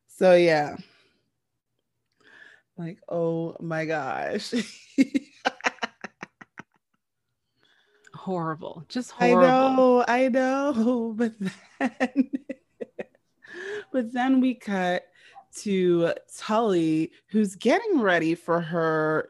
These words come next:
Speaker 1: show. And of course, Wilson King, being the, uh, interesting person that he is, comes into her dressing room while she's getting dressed and says, "Hey,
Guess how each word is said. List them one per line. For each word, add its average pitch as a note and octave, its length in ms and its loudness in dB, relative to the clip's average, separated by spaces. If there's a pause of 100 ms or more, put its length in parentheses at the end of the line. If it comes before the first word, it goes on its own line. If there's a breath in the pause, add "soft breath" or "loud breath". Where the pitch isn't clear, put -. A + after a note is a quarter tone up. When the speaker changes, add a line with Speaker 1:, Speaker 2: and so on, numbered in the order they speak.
(120)
Speaker 1:
show. C3+ 720 0 (680 soft breath)
And F#3 1000 2 (140)
of A3 180 -6
course, G3+ 540 0
Wilson G3 420 -2
King, E3 560 -4
being D3+ 400 -4
the, D#3 260 -4
uh, C#3+ 300 -4 (920 soft breath)
interesting F3 580 -2
person F3+ 460 -2
that D3+ 180 -2
he D3 260 -6
is, F3 640 -6 (1400)
comes D4 400 6
into G#3 220 0
her F#3+ 140 2
dressing F3 380 0
room F3 220 2
while G3 160 2
she's A3 240 -4
getting F3 320 2
dressed D#3+ 340 -2
and E3+ 140 -2
says, G3+ 360 0
"Hey, B3+ 600 2